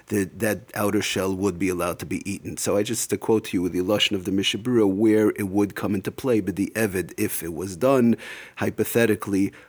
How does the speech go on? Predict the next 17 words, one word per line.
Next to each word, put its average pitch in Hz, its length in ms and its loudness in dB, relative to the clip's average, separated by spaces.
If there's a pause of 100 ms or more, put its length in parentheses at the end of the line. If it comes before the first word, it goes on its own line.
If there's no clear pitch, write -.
(120)
um, 95 500 -2 (100)
b'di'evid, 104 800 -2
it 92 120 0
would 92 260 -2
be 98 100 0
allowed 90 380 -6
to - 60 -10
be - 260 -8
eaten. - 240 -12
Okay, 117 280 -4
we're 95 140 -4
moving 139 340 4
along 110 300 4
today, 104 300 2
Bezras 98 400 -2
Hashem, 98 440 0
onto 101 440 0